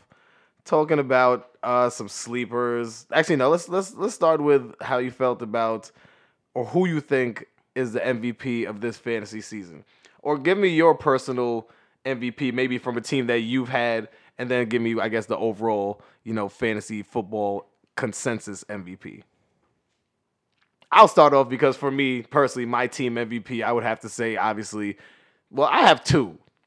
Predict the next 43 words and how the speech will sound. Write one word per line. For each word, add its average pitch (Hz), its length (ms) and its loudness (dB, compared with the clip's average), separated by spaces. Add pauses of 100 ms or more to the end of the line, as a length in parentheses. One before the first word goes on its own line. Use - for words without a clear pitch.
(140)
If 123 140 2
I 131 100 8
had 123 180 2
to 120 60 -6
give 117 160 0
a 113 60 -4
league 117 180 -2
M 110 140 -2
V 107 80 -8
P, 87 60 -8
if 107 180 -12
my 123 240 2
league 113 260 -4
M 107 120 -6
V 110 100 -8
P, 101 200 -10
my 120 180 2
team 127 280 -2
M 104 120 -4
V 104 120 -8
P, 101 260 -8 (320)
one, 139 420 2
Christian 123 340 -2
McCaffrey, 101 500 -6 (600)
just 120 200 -6
simply 117 240 -2
for 101 80 -12
being 113 300 -2
the 113 60 -6
best 113 260 -2 (240)
player 117 440 4
in 104 140 -6
football, 107 580 -4 (280)
not 110 240 -2
a, 107 60 -6 (260)
you 117 100 -6
know, 113 200 -2
not 110 240 -4
just 113 240 -4
the 113 60 -6
best 104 220 -4
running 104 260 -4
back. 98 300 -6